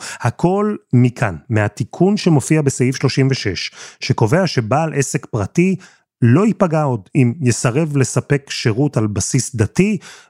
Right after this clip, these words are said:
בהנחה שניתן להשיג חלופה לשירות הזה במחיר דומה ובמיקום קרוב. אז...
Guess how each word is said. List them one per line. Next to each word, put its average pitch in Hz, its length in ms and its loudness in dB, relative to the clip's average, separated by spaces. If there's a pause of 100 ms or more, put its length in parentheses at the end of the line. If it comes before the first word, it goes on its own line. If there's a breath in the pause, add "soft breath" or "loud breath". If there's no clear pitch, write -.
בהנחה 110 460 0
שניתן 120 920 -2
להשיג 127 420 -4
חלופה 120 520 0 (180)
לשירות 117 420 -2
הזה 107 200 0
במחיר 95 400 0
דומה 139 280 2
ובמיקום 107 460 0
קרוב. 92 300 -4 (920 loud breath)
אז... 107 400 -4